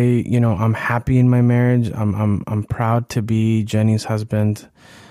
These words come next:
I love that Jenny's my wife, and we have fun. You know, we don't,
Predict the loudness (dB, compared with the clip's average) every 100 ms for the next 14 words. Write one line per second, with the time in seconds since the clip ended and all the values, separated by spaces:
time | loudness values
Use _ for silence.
0 | -20 -20 -6 -4 -2 0 0 0 -2 -2
1 | -2 0 0 0 -2 0 0 0 -2 -6
2 | -4 -2 0 0 0 -2 -2 -6 -4 -2
3 | -2 -4 -10 _ -4 0 2 0 0 0
4 | 0 -4